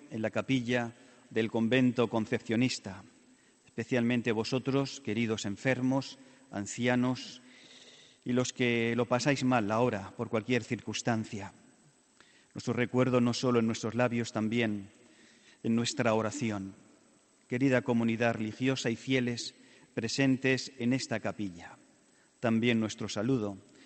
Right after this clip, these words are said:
a los que participáis a través de Internet, que no sois pocos.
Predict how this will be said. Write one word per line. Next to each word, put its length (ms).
a 80
los 140
que 100
participáis 800
a 60
través 440
de 80
Internet, 640
que 100
no 140
sois 260
pocos. 540